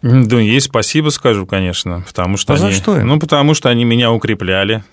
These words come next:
Speaker 1: то есть, э, веру в себя, что я как бы все делаю правильно,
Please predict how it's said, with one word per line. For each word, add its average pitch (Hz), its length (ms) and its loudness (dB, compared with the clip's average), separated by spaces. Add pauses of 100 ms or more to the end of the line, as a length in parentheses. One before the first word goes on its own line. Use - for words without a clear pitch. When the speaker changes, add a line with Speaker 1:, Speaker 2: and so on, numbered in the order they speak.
Speaker 1:
то 98 120 -2
есть, 92 340 -4
э, 87 400 0
веру 113 280 0
в - 40 -6
себя, 95 400 -2
что - 180 -8
я 85 140 -8
как 85 220 -14
бы 87 100 -10
все - 160 -8
делаю 95 320 -2
правильно, 104 560 -2